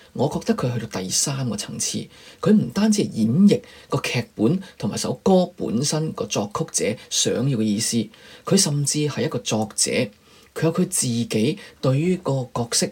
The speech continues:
或者對於首歌曲佢嘅睇法，佢能夠加入佢嘅創作，令到首作品或者個電影或個角色成為佢嘅一個獨特嘅 signature，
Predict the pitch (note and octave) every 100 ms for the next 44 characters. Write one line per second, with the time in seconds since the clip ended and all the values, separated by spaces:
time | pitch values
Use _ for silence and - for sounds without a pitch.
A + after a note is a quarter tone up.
0 | - - - D#3 - D3 - - F3 E3+
1 | E3 F#3 F#3+ - - - A3 G#3 G#3 -
2 | - C3+ - - _ - - - F3+ C3
3 | F#2+ A2 D3+ D3+ G3+ F3+ C3 A#2 A#2 -
4 | B2 B2 A#2+ B2 G#2 - - - B2+ C#3
5 | E3 D#3 G3 G#3 D#3+ C#3+ - E3 F3 F#3
6 | - - D#3+ - - B2 A2+ A2 C#3+ G#3
7 | - - _ - B2+ A#2+ - - - G#3+
8 | - _ - - - G#2+ F#2 F2 - -
9 | - G#2+ G#2+ A#2 A#2+ C#3+ - - _ -
10 | - - G#2+ - - - - -